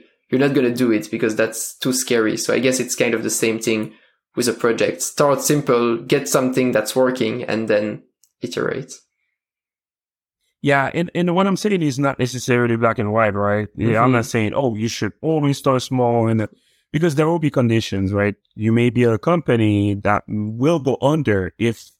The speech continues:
Speaker 2: over the next year you don't start with A I to create value, right? So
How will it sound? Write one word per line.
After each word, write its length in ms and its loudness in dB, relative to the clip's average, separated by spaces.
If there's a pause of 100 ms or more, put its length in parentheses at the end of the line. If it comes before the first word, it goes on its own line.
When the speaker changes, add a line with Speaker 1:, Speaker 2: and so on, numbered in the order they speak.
Speaker 2:
over 200 0
the 100 2
next 320 -2
year 380 2
you 100 0
don't 160 2
start 320 -2
with 200 -2
A 180 2
I 280 0 (460)
to 160 0
create 400 2
value, 480 0 (380)
right? 240 -2
So 360 0